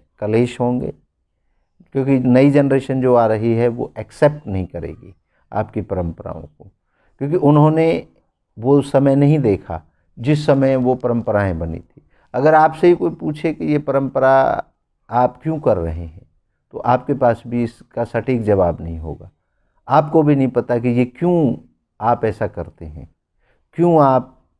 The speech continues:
उन परंपराओं को ढो रहे हैं। उनको पुराने कपड़े आप उतार देते हैं,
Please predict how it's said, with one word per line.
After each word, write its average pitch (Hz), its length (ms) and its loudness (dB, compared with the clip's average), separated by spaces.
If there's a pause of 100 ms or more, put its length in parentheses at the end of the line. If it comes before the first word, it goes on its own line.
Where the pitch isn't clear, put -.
(160)
उन 127 180 -2
परंपराओं 120 540 2
को 120 140 -6
ढो 110 240 4
रहे 90 280 0
हैं। 76 180 -12 (680)
उनको 165 540 2 (240)
पुराने 160 280 2
कपड़े 160 360 0
आप 147 220 2
उतार 131 280 0
देते 120 320 -8
हैं, 101 160 -12